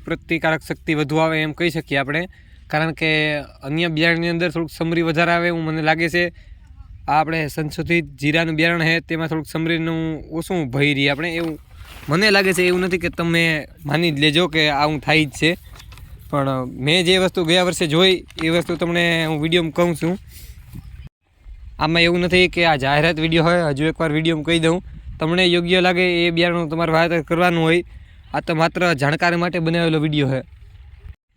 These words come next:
બે વર્ષ પહેલાં આપણે એક જીરાનો વીડિયો બનાવ્યો હતો. એ જીરાના બિયારણનું નામ હતું ગણેશ નવ નંબર કરીને.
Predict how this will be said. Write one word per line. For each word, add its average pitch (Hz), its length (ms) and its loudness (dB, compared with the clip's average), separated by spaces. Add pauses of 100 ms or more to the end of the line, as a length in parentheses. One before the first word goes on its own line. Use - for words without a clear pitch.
(760)
બે 143 180 4
વર્ષ 165 240 2
પહેલાં 170 240 2
આપણે 170 260 0
એક 147 80 -2
જીરાનો 160 360 2 (180)
વીડિયો 156 240 0
બનાવ્યો 160 340 2
હતો. 170 120 0 (100)
એ 160 160 2
જીરાના 156 340 2
બિયારણનું 160 380 0
નામ 165 180 2
હતું 165 300 0
ગણેશ 156 260 -2
નવ 151 180 0
નંબર 147 240 0
કરીને. 165 260 -2